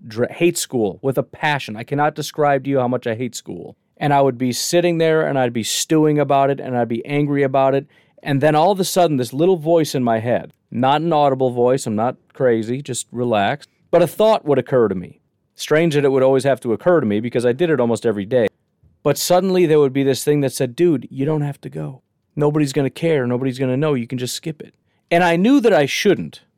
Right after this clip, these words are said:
And I knew that I had been skipping it several days in the past, and I knew that I would probably wanna do it tomorrow. And at some point I have to go, and the res-, responsible right thing to do would be to just go to class. But as soon as you just got a taste of it,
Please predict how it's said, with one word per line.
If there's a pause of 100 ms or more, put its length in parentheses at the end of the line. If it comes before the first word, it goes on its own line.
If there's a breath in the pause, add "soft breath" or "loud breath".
(180)
And
I
knew
that
I
had
been
skipping
it
several
days
in
the
past,
and
I
knew
that
I
would
probably
wanna
do
it
tomorrow.
And
at
some
point
I
have
to
go,
and
the
res-, (140)
responsible
right
thing
to
do (280 soft breath)
would
be
to
just
go
to
class. (280 soft breath)
But
as
soon
as
you
just
got
a
taste
of
it,